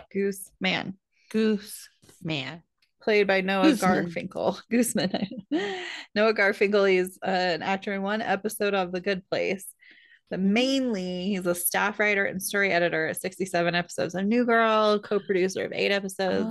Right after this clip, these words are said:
Speaker 2: Oh.
Speaker 1: writer of three episodes of Single Parents, writer of one episode of Workaholics,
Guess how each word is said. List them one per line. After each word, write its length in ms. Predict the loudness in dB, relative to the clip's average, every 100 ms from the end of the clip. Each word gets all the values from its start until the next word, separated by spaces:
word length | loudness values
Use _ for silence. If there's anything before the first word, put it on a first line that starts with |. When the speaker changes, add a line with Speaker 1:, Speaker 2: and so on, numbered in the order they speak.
| -6
Speaker 2:
Oh. 520 | -8 -8 -8 -10 -10
Speaker 1:
writer 460 | 0 2 4 4 4
of 120 | 0
three 200 | -2 -2
episodes 400 | -2 -4 -6 -6
of 60 | -8
Single 260 | -4 -2 -2
Parents, 420 | -2 -2 -4 -4
writer 320 | -2 0 -2
of 100 | -2
one 200 | -4 -4
episode 480 | -4 -6 -4 -2 0
of 80 | 0
Workaholics, 880 | -2 -2 2 4 4 0 -6 -18